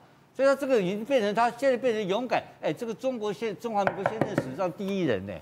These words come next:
<laughs> 这个不简单呢，这诺贝尔奖的东西啊，这有世界，有世界价值的，这台湾价值最高档就是这个。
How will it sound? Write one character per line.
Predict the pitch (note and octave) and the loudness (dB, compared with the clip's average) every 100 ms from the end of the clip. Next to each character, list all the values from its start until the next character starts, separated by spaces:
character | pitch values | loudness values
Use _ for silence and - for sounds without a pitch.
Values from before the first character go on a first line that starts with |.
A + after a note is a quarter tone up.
| C3+ - | -10 -10
<laughs> | - E3+ - - | -10 -10 -8 0
这 | |
个 | C#4+ | 2
不 | C#4+ C4+ C4 | 6 6 6
简 | C#4+ C#4+ | 4 6
单 | C#4 | 4
呢， | C4 | 4
这 | G#3 C#4 | 2 4
诺 | D4 | 4
贝 | C#4+ C#4+ | 6 6
尔 | A#3+ | 6
奖 | - C#3+ | 4 0
的 | C#3+ | 0
东 | G3 G#3+ | 0 0
西 | G3 G#3 | 0 2
啊， | E3 | 2
这 | E3 D#4 | 2 2
有 | A#3 | 4
世 | F3 - C#4+ | 2 -4 0
界， | C#4 A#3+ - - | 4 4 2 -4
有 | - F#3+ | 0 2
世 | - C#4 | 2 4
界 | B3+ | 4
价 | G#3 B3 | 6 4
值 | D3 C#3 C#3 | 2 -2 2
的， | C3 G2 - - | 2 0 -8 -6
这 | F#3+ C4 | -2 0
台 | - A3 | 2 4
湾 | C4+ C#4+ | 4 4
价 | C#4 A3+ | 4 4
值 | F3 F#3+ | 2 0
最 | - B3 | 4 4
高 | A#3 A#3 | 6 4
档 | F3+ D#3 | 4 0
就 | |
是 | F#3 | 0
这 | G3 | 2
个。 | E3 | 2